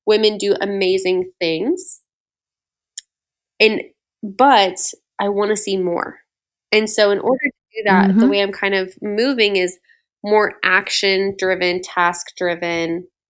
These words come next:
Speaker 1: uh, more of that kind of style coaching instead of necessarily, like, "Let me teach you every single type of way you can do sales." It's like, "Okay,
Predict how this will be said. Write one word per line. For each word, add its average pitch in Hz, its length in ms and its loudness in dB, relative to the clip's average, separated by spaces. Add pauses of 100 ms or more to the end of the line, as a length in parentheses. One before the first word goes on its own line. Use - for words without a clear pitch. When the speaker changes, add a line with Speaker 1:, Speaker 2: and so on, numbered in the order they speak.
(300)
Speaker 1:
uh, 185 260 -4
more 349 240 2
of 208 80 -4
that 196 260 4
kind 214 200 0
of 202 120 -4
style 214 380 2
coaching 240 760 -2
instead 202 400 0
of 190 120 0
necessarily, 185 760 -2
like, 90 380 -2 (1200)
"Let 214 180 2
me 302 140 6
teach 240 280 -4
you 220 160 -6 (160)
every 208 680 2
single 208 300 -2
type 190 260 -2
of 185 140 -8
way 180 160 2
you 175 160 -4
can 185 260 -4
do 170 180 -4
sales." - 680 -6
It's 196 160 -2
like, 196 140 -2
"Okay, 180 420 -6